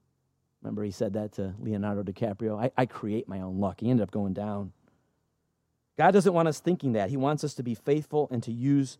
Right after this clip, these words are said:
his opportunities, and he wants to be able to bless us. Number, uh, three, um, and this is in the book of Deuteronomy.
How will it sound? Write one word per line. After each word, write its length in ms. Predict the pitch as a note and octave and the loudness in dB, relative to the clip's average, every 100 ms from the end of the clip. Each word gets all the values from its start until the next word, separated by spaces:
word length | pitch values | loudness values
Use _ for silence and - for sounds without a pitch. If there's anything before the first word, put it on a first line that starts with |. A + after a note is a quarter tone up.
| _ _ _ | _ _ _
his 200 | B2+ B2 | 0 2
opportunities, 540 | A#2+ A2+ - C#3 B2+ | 0 -2 0 2 2
and 120 | A#2 | 2
he 40 | A#2 | 2
wants 320 | A#2+ C3 - | 2 0 -2
to 100 | C3 | -4
be 120 | A#2 | 0
able 140 | B2 A2 | 0 0
to 80 | G2+ | -4
bless 440 | E2+ A2 A#2+ - | -2 -2 -2 -4
us. 340 | F2+ - - _ _ _ _ _ _ _ _ _ - _ _ _ | -12 -12 -14 _ _ _ _ _ _ _ _ _ -20 _ _ _
Number, 320 | D3 D#3 C3+ C3+ | 2 4 2 4
uh, 220 | C3 C3 _ | 4 4 _
three, 400 | E3+ F#3 A#2+ F#2 _ _ _ _ | 2 2 2 -4 _ _ _ _
um, 220 | C3+ C3 | 8 10
and 80 | C3+ | 12
this 120 | F3 | 10
is 100 | F3 | 10
in 80 | E3+ | 10
the 80 | D#3 | 12
book 180 | A#2+ - | 12 12
of 120 | B2+ | 10
Deuteronomy. 680 | C#3+ C#3 B2+ A#2+ A2 G2 | 12 12 10 6 4 2